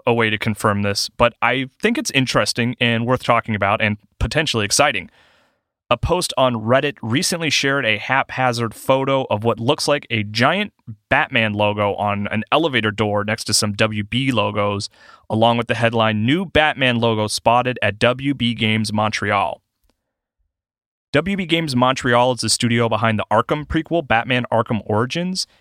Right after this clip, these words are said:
and since the release of that game, the studio has been relatively quiet. It worked on Lego Legends of Chima Online, and then it helped with the big D L C packs for Arkham Knight. But whatever else the studio is working on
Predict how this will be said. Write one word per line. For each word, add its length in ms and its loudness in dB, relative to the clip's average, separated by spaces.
and 140 0
since 200 0
the 140 -6
release 400 0
of 60 0
that 160 2
game, 320 0
the 100 -6
studio 380 0
has 160 -6
been 120 0
relatively 680 -2
quiet. 560 -4
It 40 0
worked 260 2
on 120 4
Lego 380 2
Legends 540 -2
of 180 -6
Chima 460 0
Online, 600 0
and 140 0
then 80 2
it 160 -4
helped 320 0
with 140 -4
the 80 0
big 280 -2
D 180 0
L 120 0
C 180 -2
packs 340 -2
for 200 -2
Arkham 320 2
Knight. 320 0
But 120 0
whatever 340 2
else 160 2
the 80 -4
studio 480 0
is 160 0
working 380 0
on 320 2